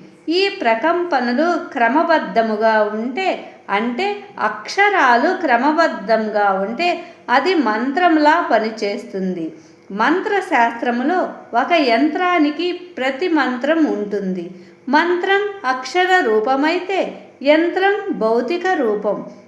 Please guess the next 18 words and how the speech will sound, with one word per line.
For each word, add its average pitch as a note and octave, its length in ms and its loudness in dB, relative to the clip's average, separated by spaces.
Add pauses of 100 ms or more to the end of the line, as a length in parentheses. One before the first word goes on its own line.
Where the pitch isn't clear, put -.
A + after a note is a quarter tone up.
(200)
భగవంతుని D#4 920 2
సృష్టిలో A#3+ 760 -2
ప్రతి C4 440 -2
జీవికి A3 720 -4 (460)
ఒక D4+ 140 0
యంత్ర D4 600 2
రూపం C4+ 540 0
ఉంటుంది. G3 640 -4 (300)
ఆ F4 260 2
రూపానికి E4 800 0
తగిన A3+ 400 -2
మంత్రం D4 600 0
కలిగి G#3+ 400 -2
ఉంటే D4 680 0 (220)
యంత్ర E4+ 520 2
మంత్రాలకు B3+ 920 0 (400)
సఖ్యత D4 500 0
కుదిరి A3 760 -2